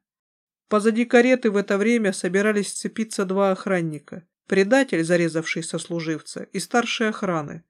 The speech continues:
Он сразу сообразил, что совершено подлое убийство, и собирался наказать виновника. Но его со спины настиг второй болт арбалетчика.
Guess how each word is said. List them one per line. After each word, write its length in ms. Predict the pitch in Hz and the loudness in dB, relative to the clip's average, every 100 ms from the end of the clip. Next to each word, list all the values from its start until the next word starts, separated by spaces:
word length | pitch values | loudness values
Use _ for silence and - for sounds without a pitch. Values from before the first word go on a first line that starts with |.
| _ | _
Он 140 | 269 | -4
сразу 440 | 262 294 247 170 170 | 0 4 6 4 0
сообразил, 640 | 185 180 190 220 226 269 | 0 0 2 2 2 -2
что 220 | 226 - | -2 -4
совершено 580 | 185 196 190 - 247 269 | -2 0 0 -2 0 0
подлое 460 | 254 247 240 214 214 | 0 2 2 4 2
убийство, 680 | 220 202 208 180 - - 185 | 0 -2 -4 -6 -8 -12 -8
и 80 | 190 | -4
собирался 580 | - 202 220 226 220 220 | 0 4 6 6 4 0
наказать 540 | 214 220 226 196 170 | -2 0 2 2 0
виновника. 720 | 175 175 175 156 151 - 165 - _ | -2 -2 -2 -2 -10 -12 -16 -18 _
Но 160 | 208 | 4
его 240 | 220 226 233 | 8 8 6
со 160 | 233 | 4
спины 340 | 220 - 262 277 | -2 -2 0 2
настиг 420 | 202 - - 226 | 0 -2 -6 -8
второй 380 | - 220 233 233 | -4 0 2 2
болт 340 | 190 214 202 | 2 0 2
арбалетчика. 920 | 190 185 208 196 175 - - - 185 | -2 -2 0 0 0 -4 -12 -12 -16